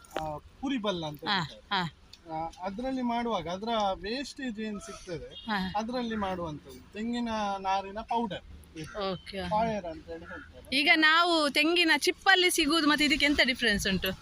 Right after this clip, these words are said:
Speaker 1: ತೆಂಗಿನ
Speaker 2: ತೆಪ್ಪದ ಕೂರು ಅಂತ ಹೇಳ್ತಾರೆ.
Speaker 1: ಚಿಪ್ಪಲ್ಲಿ ನಿಮ್ಗೆ ಸಿಗುದು ಅದು ಎಷ್ಟು ಹುಡಿಯಾಗಿ ಬರುದು.
Speaker 2: ಬರುದಿಲ್ಲ,
Speaker 1: ಅದು
Speaker 2: ನಾರ್ ನಾರ್ ಬರ್ತದೆ.
Speaker 1: ನಾರ್ ನಾರ್ ಇರ್ತದೆ, ಬೇರು ಬಿಡ್ಲಿಕ್ಕೆ ಆಗುದಿಲ್ಲ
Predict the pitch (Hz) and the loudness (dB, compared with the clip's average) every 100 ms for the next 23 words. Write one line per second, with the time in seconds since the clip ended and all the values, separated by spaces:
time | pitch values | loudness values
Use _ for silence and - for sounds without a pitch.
0 | - 214 240 294 302 320 302 277 269 240 | -10 -6 -2 2 2 4 2 4 2 4
1 | 220 202 208 196 247 233 226 226 220 226 | 2 2 2 0 -2 -2 -4 -4 -6 -10
2 | 233 233 233 240 233 220 233 277 202 240 | -12 -14 -16 -12 -12 -12 -14 -16 -12 -8
3 | 311 262 214 180 156 - 226 214 190 185 | -4 -4 -4 -12 -14 -4 0 0 0 2
4 | 185 196 214 233 226 202 196 180 180 233 | 2 2 4 4 4 2 2 0 0 0
5 | 254 247 220 196 170 151 143 143 165 233 | 0 -2 -4 -6 -10 -14 -20 -18 -10 -8
6 | 254 220 214 208 196 185 165 139 131 | -8 -10 -12 -12 -10 -10 -10 -16 -18